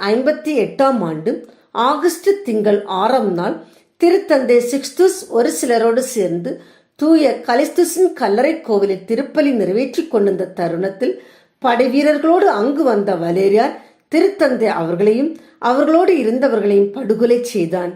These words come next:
இவ்வாறு திருத்தந்தை சிக்ஸ்துஸ் ஆண்டவர் இயேசுவுக்காக இரத்தம் சிந்தி தன்னுடைய இன்னுயிரை துறந்தார். இவரது திருவிழா ஆகஸ்ட் ஏழாம் நாள் கொண்டாடப்படுகிறது.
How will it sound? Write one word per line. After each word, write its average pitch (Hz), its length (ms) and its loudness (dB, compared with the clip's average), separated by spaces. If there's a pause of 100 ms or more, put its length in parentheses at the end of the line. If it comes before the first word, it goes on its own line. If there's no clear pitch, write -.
(280)
இவ்வாறு 262 480 0 (380)
திருத்தந்தை 254 640 2
சிக்ஸ்துஸ் - 560 -2 (360)
ஆண்டவர் 311 560 2
இயேசுவுக்காக 226 800 -2
இரத்தம் 214 480 -2
சிந்தி 196 400 -2
தன்னுடைய 214 400 0
இன்னுயிரை 247 460 0
துறந்தார். 180 640 -4 (560)
இவரது 269 420 0 (120)
திருவிழா 196 440 -2 (500)
ஆகஸ்ட் 302 460 -2 (140)
ஏழாம் 214 360 2
நாள் 277 280 -2
கொண்டாடப்படுகிறது. 175 1000 -4